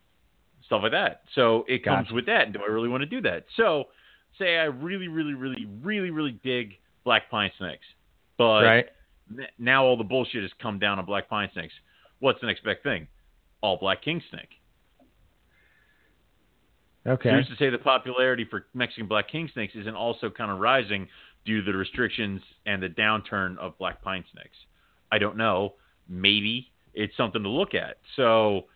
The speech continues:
Speaker 1: there's a lot of things that could be going here. I mean, I would love to get a pair of Mexican black king snakes, and I probably will.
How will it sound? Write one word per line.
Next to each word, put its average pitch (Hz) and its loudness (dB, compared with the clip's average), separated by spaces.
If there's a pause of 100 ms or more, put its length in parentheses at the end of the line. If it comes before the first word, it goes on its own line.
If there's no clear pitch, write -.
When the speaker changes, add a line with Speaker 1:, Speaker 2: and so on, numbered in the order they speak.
(400)
Speaker 1:
there's 170 -2
a 170 -6
lot 170 2
of 160 -6
things 151 -12
that 127 -10
could 123 -10
be 110 -12
going 131 -4
here. 87 -6
I 117 2
mean, 117 -6
I 135 2
would 123 -2 (680)
love 131 2
to 131 -10
get 117 -2
a 107 -2
pair 107 2
of 101 -2
Mexican 95 -8
black 90 -6
king 92 -12
snakes, 92 -4
and 101 -4
I 98 0 (160)
probably 123 -4
will. 107 2